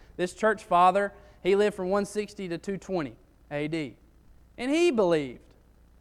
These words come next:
that it was Barnabas. Guess what other external evidence we have?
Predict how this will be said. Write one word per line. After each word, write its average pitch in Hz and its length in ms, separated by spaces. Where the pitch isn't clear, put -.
that 170 260
it 202 240
was 175 480
Barnabas. 175 680
Guess 240 180
what 254 180
other 233 260
external 180 580
evidence 156 440
we 151 120
have? 127 300